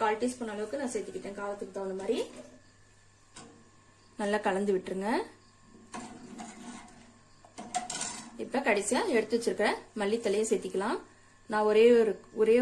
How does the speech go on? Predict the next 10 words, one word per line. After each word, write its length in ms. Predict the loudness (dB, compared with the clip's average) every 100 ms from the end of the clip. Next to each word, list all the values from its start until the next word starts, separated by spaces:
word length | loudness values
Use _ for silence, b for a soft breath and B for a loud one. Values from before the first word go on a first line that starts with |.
| 6
ஒரு 120 | 4 -2 -10 -20 -16 -2
காம்பு 280 | 2 2 2 -2 -4 0
புதினா 300 | 2 2 0
தலை 140 | 0 0
எடுத்து 180 | 0 -4
வச்சிருக்கேன், 380 | -4 -4 -2 -4 -4
அதை 100 | -2 -2
மட்டும் 220 | -2 -4
சேர்த்திக்கிறேன் 460 | -4 -4 -4 -4 -4 -8 -20 -20 -20 -20 -20 -20 -20 -20 -20 -20 -20 -20 -20 -20 -20 -20 -6 0
வாசத்துக்காக. 580 | 2 0 -4 -2 -2